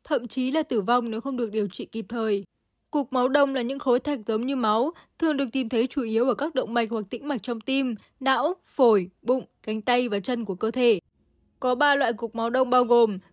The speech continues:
huyết khối tĩnh mạch nông, chúng xuất hiện gần với bề mặt da, vùng da tấy đỏ, cứng và thấy đau khi chạm vào. Huyết khối tĩnh mạch sâu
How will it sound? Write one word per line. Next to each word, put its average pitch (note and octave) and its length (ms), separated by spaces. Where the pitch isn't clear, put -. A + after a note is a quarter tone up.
huyết E4 180
khối B3 180
tĩnh C4 220
mạch D4+ 180
nông, B3+ 320
chúng A#3+ 180
xuất E4+ 140
hiện D#4+ 280
gần G#3+ 280
với G#3+ 180
bề A#3+ 140
mặt A3 180
da, B3 440
vùng A#3+ 180
da C4+ 160
tấy A3+ 240
đỏ, A3+ 380
cứng A#3+ 300
và A3+ 100
thấy G#3 180
đau A#3+ 180
khi A#3+ 160
chạm G3 220
vào. G#3 380
Huyết E4+ 240
khối A#3+ 180
tĩnh C4+ 220
mạch C4+ 160
sâu C4+ 340